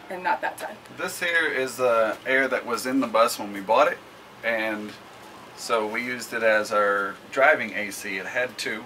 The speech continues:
Speaker 2: The other one, I tried to keep them both 'cause I'm like, "That's gonna be cool to have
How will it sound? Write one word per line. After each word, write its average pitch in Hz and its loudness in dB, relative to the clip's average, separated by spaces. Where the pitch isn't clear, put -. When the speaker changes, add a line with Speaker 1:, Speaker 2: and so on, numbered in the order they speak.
Speaker 2:
The 110 -6
other 127 0
one, 110 -6
I 120 -6
tried 147 4
to 127 -4
keep 131 -6
them 110 -10
both 110 -2
'cause 104 -10
I'm 107 -6
like, 95 -6
"That's 104 -2
gonna 104 -8
be 98 -8
cool 113 -6
to 101 -2
have 101 2